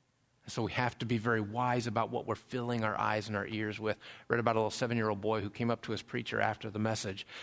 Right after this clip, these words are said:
and he said, "Didn't, did you say I have to ask Jesus into my heart in order to be a Christian?"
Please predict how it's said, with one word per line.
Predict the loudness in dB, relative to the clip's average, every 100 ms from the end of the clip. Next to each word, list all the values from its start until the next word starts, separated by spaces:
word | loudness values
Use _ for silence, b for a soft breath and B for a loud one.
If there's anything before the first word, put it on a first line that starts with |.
| B 2
and | 2
he |
said, | 2 2
"Didn't, | 4 2 0 B B B
did | 0
you | 2 2
say | 4 6
I | 6
have | 4 4
to | 2
ask | 2 2
Jesus | 2 2 0
into | 0
my | -2
heart | 0 2 2 2
in |
order | -2 0 0
to |
be | 0
a | 0
Christian?" | 0 -2 -2 -2 -4